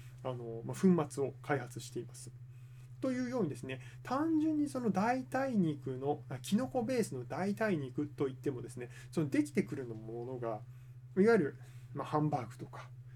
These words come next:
えー、あとはステーキとか、あとは肉だけじゃなくて、足場とか苦味ブロックとか、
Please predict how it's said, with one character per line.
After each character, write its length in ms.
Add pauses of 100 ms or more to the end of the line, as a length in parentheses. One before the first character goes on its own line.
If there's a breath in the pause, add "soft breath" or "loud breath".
(160 loud breath)
え 260
ー、 40
あ 40
と 120
は 160 (840)
ス 140
テ 160
ー 20
キ 80
と 80
か、 220 (260 loud breath)
あ 100
と 100
は 40
肉 320 (680)
だ 140
け 120
じ 60
ゃ 60
な 60
く 120
て、 220 (340 loud breath)
足 220
場 140
と 100
か 220
苦 240
味 100
ブ 140
ロ 60
ッ 60
ク 100
と 80
か、 180